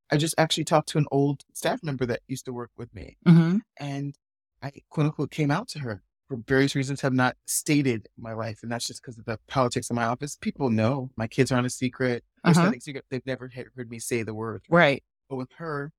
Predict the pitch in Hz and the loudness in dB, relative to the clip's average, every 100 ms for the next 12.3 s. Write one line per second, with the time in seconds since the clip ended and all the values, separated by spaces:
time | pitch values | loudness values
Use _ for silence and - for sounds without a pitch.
0 | _ _ _ - 131 131 151 139 123 123 | _ _ _ -4 0 2 4 4 2 -2
1 | - 156 - 147 135 - 143 131 127 131 | -10 -10 -10 -8 -10 -8 -6 -6 -6 -10
2 | 123 - 127 135 120 117 127 131 - - | -8 -6 -4 -4 -6 -6 -4 -4 -6 -4
3 | 135 131 - 123 123 151 139 117 113 156 | -2 0 0 0 2 0 0 -2 -2 -4
4 | 160 - 139 - 123 - 127 - 104 _ | 0 2 4 4 0 0 -2 -2 -16 _
5 | 113 117 143 127 117 _ _ - 165 - | -2 0 -2 -6 -8 _ _ -6 -6 0
6 | 160 139 120 120 - 113 175 143 135 _ | 2 2 -2 -4 -4 0 0 -2 -14 _
7 | 139 135 139 - 208 190 - 123 165 151 | -20 -18 -18 -14 -8 -8 0 2 2 2
8 | 143 135 _ _ _ 139 170 170 139 139 | 2 -2 _ _ _ -2 0 0 -2 -4
9 | 139 131 139 160 143 139 135 - 165 170 | -6 0 0 0 -2 -6 -10 -6 -8 -6
10 | 156 127 - 123 - 123 127 - 208 196 | -8 -10 -6 -6 -4 -4 -4 -2 0 2
11 | 139 123 - 143 156 151 131 - 202 _ | 2 -2 -2 0 2 0 -2 -6 -16 _
12 | 170 156 | -2 -2